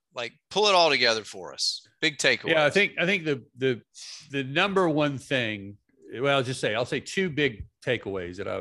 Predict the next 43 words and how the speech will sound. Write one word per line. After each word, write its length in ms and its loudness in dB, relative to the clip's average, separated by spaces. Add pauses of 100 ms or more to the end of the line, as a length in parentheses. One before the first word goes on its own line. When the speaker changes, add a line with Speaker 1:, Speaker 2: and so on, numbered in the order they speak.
(200)
Speaker 2:
that 160 -10
I 20 -12
think 180 -14
just 180 -14
if 100 -12
we 80 -8
had 140 -6
to 40 -10
wrap 320 -4
it 60 -12
all 240 -6
up 140 -10 (420)
and 80 -20
summarize 720 -10
is, 180 -18 (600)
is 160 -8
one, 320 -4 (120)
that 140 -6
what 340 -2 (120)
the 180 -4
information 600 -4
and 80 -10
the 60 -6
people 340 -8
you 160 -8
meet 160 -8
early 240 -6
are 60 -8
critical. 460 -16 (720)
Speaker 1:
Mm-hmm. 160 -20 (440)
Speaker 2:
That's 420 -4
critical. 480 -10
It, 220 -8
it, 220 -6
it, 200 -8
we 160 -2
need 180 0
to 60 -2
be 140 -4
thinking 500 -4
about 320 0
the 180 -8
end 380 -8